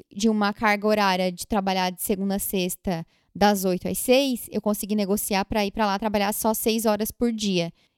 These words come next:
Então, foi muito bom porque isso me deu mais flexibilidade e tempo pra trabalhar em outras coisas.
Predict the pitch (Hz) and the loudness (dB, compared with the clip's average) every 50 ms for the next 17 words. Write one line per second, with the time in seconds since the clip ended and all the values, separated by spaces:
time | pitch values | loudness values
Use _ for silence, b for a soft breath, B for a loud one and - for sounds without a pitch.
0 | _ _ _ - 202 208 214 208 - - 214 196 196 202 202 202 208 208 208 208 | _ _ _ -2 0 0 0 0 2 2 4 4 6 4 2 2 0 0 -2 -2
1 | 208 208 208 208 220 - - 269 254 269 294 - 262 247 247 254 277 262 - 262 | -2 -2 -2 -4 -2 4 4 4 4 4 0 0 2 2 2 2 0 -6 -6 -4
2 | 254 254 - - 254 247 220 208 233 233 233 233 226 226 247 - - - 262 247 | -4 -4 -2 -2 -2 -2 0 0 0 0 2 0 0 0 -2 -2 -4 -2 -2 -2
3 | 254 - - - 240 233 254 240 240 202 190 196 185 180 185 202 196 233 233 240 | -2 -2 -4 -4 -2 -2 -2 -2 -2 0 2 2 2 2 2 0 0 0 -2 0
4 | - - 233 220 220 233 - - 294 370 _ _ _ _ - 262 240 220 214 214 | 4 4 4 4 4 2 2 0 0 -2 _ _ _ _ 0 2 4 4 4 4
5 | 220 233 - 294 269 247 262 254 247 240 254 254 247 247 247 - 302 339 - - | 2 0 0 0 2 2 4 2 2 2 0 0 0 -2 0 0 -2 -2 -2 -4
6 | - - 349 277 220 220 196 190 190 - - | -2 2 2 4 4 2 -2 -4 -6 -8 -8